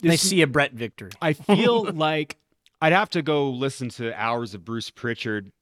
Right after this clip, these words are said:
Speaker 2: just lie through his fucking teeth about nineteen ninety-seven,
Speaker 1: <laughs>
Speaker 2: but I get the vibe that this match was kind of thrown together relatively last minute,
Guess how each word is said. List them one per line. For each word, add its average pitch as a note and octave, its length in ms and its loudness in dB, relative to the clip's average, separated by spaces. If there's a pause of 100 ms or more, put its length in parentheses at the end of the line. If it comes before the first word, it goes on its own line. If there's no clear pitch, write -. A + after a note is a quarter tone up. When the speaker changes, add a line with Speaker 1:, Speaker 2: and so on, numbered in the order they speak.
(120)
Speaker 2:
just A#2+ 240 -10
lie A2 380 -2
through A2+ 180 -10
his A2 100 -8
fucking A2 300 -6
teeth A#2+ 300 -4
about G#2 240 -6
nineteen A#2+ 300 -2
ninety-seven, B2 580 0 (260)
Speaker 1:
<laughs> - 260 -8
Speaker 2:
but E3+ 100 2
I D#3+ 80 2
get F#3 240 0
the F3 100 -2
vibe C#3+ 440 0
that A2+ 100 -10
this C3 200 -8
match B2+ 360 -2
was - 100 -14
kind C3+ 260 -6
of G#2 60 -8
thrown C3+ 300 -4
together B2+ 500 -2
relatively B2+ 720 -2
last B2 320 -2
minute, C#3 240 -4